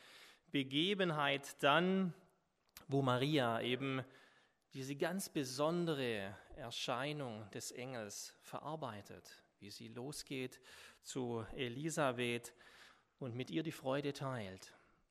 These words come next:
und schließlich auch in einem Lobgesang darüber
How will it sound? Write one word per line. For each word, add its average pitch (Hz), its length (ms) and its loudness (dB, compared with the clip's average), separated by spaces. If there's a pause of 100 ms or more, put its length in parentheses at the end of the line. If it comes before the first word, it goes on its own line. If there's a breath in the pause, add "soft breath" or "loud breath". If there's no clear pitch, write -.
(100)
und 131 220 -12
schließlich 127 500 -8
auch 113 220 -6
in 117 100 -6
einem 110 540 -8 (180)
Lobgesang 127 1120 -4 (560 loud breath)
darüber 117 840 -2